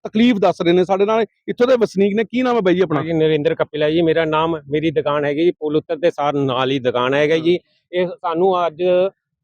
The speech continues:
Speaker 2: ਘੱਟ ਤੋਂ ਘੱਟ ਬਾਰਾਂ ਤੇਰਾਂ ਸਾਲ ਹੋ ਗਏ ਇਸ ਪ੍ਰੋਜੈਕਟ ਪਾਸ ਹੋਏ ਨੂੰ, ਵੀ ਇੱਥੇ ਬੰਦਾ ਬਣਾਵਾਂਗੇ, ਪੁਲ ਬਣਾਵਾਂਗੇ, ਕੋਈ ਪੁਲ ਦਾ ਜੁਗਾੜ ਨਹੀਂ ਬਣਿਆ, ਕੁਛ ਨਹੀਂ ਬਣਿਆ ਹੈਗਾ।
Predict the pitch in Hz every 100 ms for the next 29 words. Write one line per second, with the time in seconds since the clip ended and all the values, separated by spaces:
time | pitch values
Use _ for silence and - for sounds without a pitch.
0 | - 180 147 185 190 147 170 185 190 180
1 | 190 185 180 151 170 165 - 165 170 -
2 | 185 175 170 165 151 143 135 131 185 190
3 | 196 185 _ _ _ 151 170 175 214 180
4 | 170 175 190 190 180 175 151 160 175 180
5 | 190 - _ - 208 - 196 185 202 170
6 | 170 175 185 175 190 185 180 185 214 202
7 | 160 160 160 165 156